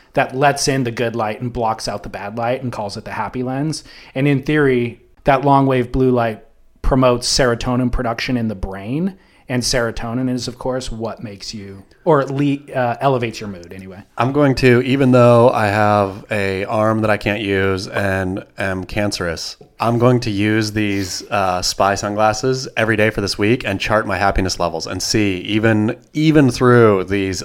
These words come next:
Speaker 2: obstacles.
Speaker 1: Okay, I like
Speaker 2: that,
Speaker 1: it.
Speaker 2: see if I'm, if I'm happier than I normally would have been. You know what we should also do?
Speaker 1: Tell me.
Speaker 2: With the Spy sunglass sponsorship now,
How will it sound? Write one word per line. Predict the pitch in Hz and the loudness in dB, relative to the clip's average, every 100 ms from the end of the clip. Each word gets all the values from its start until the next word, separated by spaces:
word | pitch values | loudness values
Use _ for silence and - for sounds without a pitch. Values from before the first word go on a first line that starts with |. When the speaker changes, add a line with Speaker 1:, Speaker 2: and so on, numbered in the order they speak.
| - | -2
Speaker 2:
obstacles. | 107 - 95 82 78 - - - | -2 -2 -6 -8 -8 -10 -6 -4
Speaker 1:
Okay, | 135 135 143 - _ | 2 2 2 -6 _
I | 135 | 2
like | 123 - | 4 4
Speaker 2:
that, | 104 | 0
Speaker 1:
it. | 110 | -4
Speaker 2:
see | - 123 113 | -2 2 4
if | |
I'm, | 113 104 101 | 6 4 2
if | - 107 | -4 -2
I'm | 104 | -2
happier | 90 113 107 110 101 | 0 0 2 2 2
than | 98 | 2
I | |
normally | 92 95 92 90 | 2 2 2 0
would | 87 | -2
have | 82 | -2
been. | 80 - - - - | -6 -10 -16 -10 0
You | |
know | 131 | 4
what | 170 | 4
we | 160 | 4
should | 113 | 4
also | 110 110 | 2 4
do? | 135 151 175 - | 4 4 4 -2
Speaker 1:
Tell | - 113 | -2 -2
me. | 104 | -2
Speaker 2:
With | 123 110 - | -2 -2 2
the | 107 | 2
Spy | 98 - 104 113 123 - _ _ _ _ - - | 2 4 4 4 2 -6 _ _ _ _ -20 -6
sunglass | 120 113 113 107 - | 0 4 4 2 -2
sponsorship | - 104 110 123 143 | -4 -2 -4 -4 -2
now, | 147 151 | 0 0